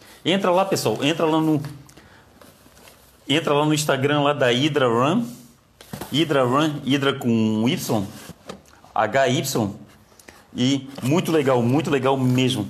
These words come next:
Eu até vou, vou testar no, no treino de hoje. Bota no cós da calça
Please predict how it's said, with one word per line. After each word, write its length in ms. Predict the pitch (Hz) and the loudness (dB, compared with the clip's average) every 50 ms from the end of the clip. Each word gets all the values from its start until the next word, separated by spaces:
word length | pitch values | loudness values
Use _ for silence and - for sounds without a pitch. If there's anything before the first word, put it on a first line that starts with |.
| - - - - - | -10 -16 -20 -6 -2
Eu 140 | 107 110 117 | 0 2 2
até 220 | 117 - 151 151 | 2 2 0 0
vou, 260 | 147 151 147 143 127 131 - - - - - - - - - | 0 0 0 0 -2 -4 -8 -16 -20 -20 -20 -20 -20 -20 -6
vou 160 | 104 117 131 | -2 -2 0
testar 380 | 131 135 135 - - - 143 139 | 0 0 -2 -2 0 0 0 2
no, 240 | 135 127 120 123 123 | 2 2 2 2 2
no 140 | 123 120 113 | 2 0 0
treino 300 | 120 135 135 131 127 123 | 0 0 0 0 0 0
de 140 | 127 123 | 0 0
hoje. 340 | 123 120 107 92 87 - - - - - - | 2 0 0 -2 -4 -10 -12 -18 -20 -18 -8
Bota 320 | 98 104 139 151 151 156 | -2 -2 0 0 0 0
no 180 | 131 127 - - - | 0 0 -2 -4 -4
cós 280 | - 143 151 165 139 131 | -2 0 0 0 0 0
da 140 | 135 127 | -2 -2
calça 540 | 120 - - 135 127 139 143 - - 135 - | -2 -2 0 0 0 0 0 -2 -4 -6 -8